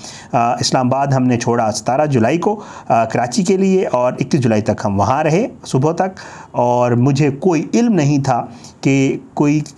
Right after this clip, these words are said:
किसी किस्म की मुबैना abduction की गई है या कोई wrongful confinement की गई है नूर मुकद्दम नामी खातून की, अ, और जो मेरा बेटा है, अ, उसकी तरफ से। और इसके अलावा, अ, even otherwise, अ, जो है prosecution ने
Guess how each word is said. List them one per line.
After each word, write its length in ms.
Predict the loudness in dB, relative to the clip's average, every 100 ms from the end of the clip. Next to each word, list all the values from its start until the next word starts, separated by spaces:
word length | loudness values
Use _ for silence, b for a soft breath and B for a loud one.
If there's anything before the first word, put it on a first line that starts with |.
| -8
किसी 240 | -4 0 0
किस्म 360 | 0 0 0
की 200 | 0 2
मुबैना 760 | 2 2 2 2 2 2 2 0 0
abduction 580 | 0 -2 -2 -2 -2
की 180 | 0 0
गई 220 | 2 2
है 280 | 2 2 2
या 140 | 2 0
कोई 220 | 0 0
wrongful 560 | 2 0 0 0 0 0
confinement 460 | 0 0 2 2
की 140 | 2 2
गई 200 | 2 2
है 100 | 2
नूर 180 | 2 2
मुकद्दम 380 | 0 0 0
नामी 260 | 2 2 0
खातून 420 | 0 0 2 0
की, 220 | 2 -2 -4 B B B B
अ, 40 |
और 720 | 0 2 2 2 2 2 2 2
जो 180 | 2 2
मेरा 160 | 2
बेटा 280 | 0 0 0
है, 260 | 0 -2 -4 B B -2
अ, 440 | 2 2 2 2
उसकी 260 | 0 0 0
तरफ 200 | 0 -2
से। 180 | -2 -4 B B B
और 480 | 0 2 2 0 0
इसके 260 | -2 0 0
अलावा, 600 | 2 0 2 0 -2 -6 B B
अ, 240 | 0 2 2
even 220 | 2 2
otherwise, 540 | 0 0 0 0 -2 -6 B B
अ, 420 | 0 2 2 0 0
जो 300 | -2 2 2
है 160 | 2
prosecution 600 | 0 -2 0 0 0 2
ने 240 | 2 2